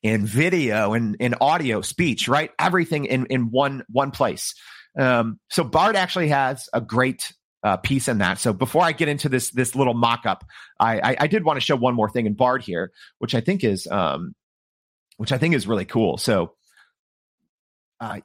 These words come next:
you probably won't be able to hear this. Maybe you will, but there is a new button over here that says "Listen"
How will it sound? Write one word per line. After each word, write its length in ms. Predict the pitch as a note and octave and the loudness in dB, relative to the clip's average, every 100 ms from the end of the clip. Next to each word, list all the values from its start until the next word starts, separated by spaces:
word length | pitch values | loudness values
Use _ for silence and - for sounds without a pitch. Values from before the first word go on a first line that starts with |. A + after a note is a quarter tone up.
| - | -2
you 120 | E3+ | 0
probably 300 | F3+ D4 D#4 | 2 2 4
won't 160 | D4 B3 | 2 4
be 80 | C4 | 2
able 140 | G#3 | 2
to 40 | |
hear 220 | C#3+ C#3+ C#3 | 2 2 2
this. 240 | F#3 - | -2 0
Maybe 240 | D#3 E3+ | 0 2
you 80 | F3 | 2
will, 320 | G#2 G2+ D3+ - _ - | 4 2 2 -6 _ 0
but 260 | C#4 E3+ - _ _ _ - | 2 2 -4 _ _ _ 0
there 160 | E3+ | 2
is 140 | A3+ G#3+ | 2 2
a 60 | |
new 520 | G3+ F3 G3+ G3+ F#3 _ _ _ | 2 4 4 2 0 _ _ _
button 440 | G3+ F3+ - - C#3+ | -12 -2 0 0 -2
over 180 | A2 F#2 | -2 -2
here 340 | - E2+ - - | -2 -4 -4 -6
that 140 | C#3 | -4
says 280 | - D#3+ - | -2 -4 -2
"Listen" 420 | A#2 B2+ - D2+ | 0 0 -2 -6